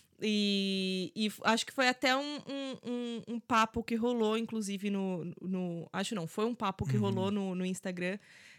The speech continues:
Speaker 1: nesse sentido, porque o pessoal vinha no inbox também falar,
Speaker 2: Uhum.
Speaker 1: "Liz, eu adoro a sua relação com seu pai,
Speaker 2: Sim.
Speaker 1: e eu gosto da forma que você cuida dele", e tal. É, e realmente,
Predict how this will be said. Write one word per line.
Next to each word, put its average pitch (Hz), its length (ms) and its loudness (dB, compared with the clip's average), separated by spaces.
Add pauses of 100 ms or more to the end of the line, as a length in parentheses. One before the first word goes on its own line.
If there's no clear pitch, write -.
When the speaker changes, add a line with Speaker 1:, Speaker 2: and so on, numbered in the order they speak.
Speaker 1:
nesse 202 220 4
sentido, 220 440 0
porque - 200 -2
o 208 100 2
pessoal 220 400 2
vinha 226 320 0
no 208 380 2
inbox 202 540 2
também 196 280 0
falar, 196 400 0
Speaker 2:
Uhum. 214 60 2
Speaker 1:
"Liz, 254 260 4
eu 262 60 4
adoro 226 340 4
a 285 60 0
sua 277 140 -2
relação 254 480 -2
com - 80 -12
seu 254 120 -2
pai, 208 760 0 (100)
Speaker 2:
Sim. 214 100 -6
Speaker 1:
e 196 480 2
eu 185 100 2
gosto 196 280 0
da 202 80 0
forma 196 260 2
que - 80 -6
você 196 220 -2
cuida 185 280 -4
dele", 202 680 0 (440)
e 190 120 -2
tal. 208 840 4
É, 190 500 4
e 240 120 2
realmente, 269 760 2